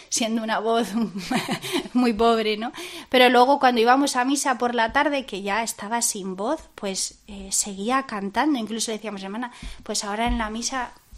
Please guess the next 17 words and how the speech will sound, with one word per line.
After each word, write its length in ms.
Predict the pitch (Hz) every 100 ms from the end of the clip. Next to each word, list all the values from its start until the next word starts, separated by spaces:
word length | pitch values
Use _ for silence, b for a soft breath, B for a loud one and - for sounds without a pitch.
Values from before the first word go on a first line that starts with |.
| - -
pues 300 | - 208 - - - - -
descansa 720 | - - 196 - 196 202 247
un 100 | 240
poquito, 440 | 214 196 339 285 220
no, 240 | 208 214
no 220 | 220 208 202
cantes", 460 | 285 359 214 196
y 40 | 202
decía, 240 | 196 214
"No, 160 | 339 339
no, 160 | 320
no", 180 | 302 269 B B B B
y, 200 | 240 226 202
em, 140 | 220
cogía 460 | - 226 - 320 294
la 140 | 254
guitarra 380 | 254 247 294 370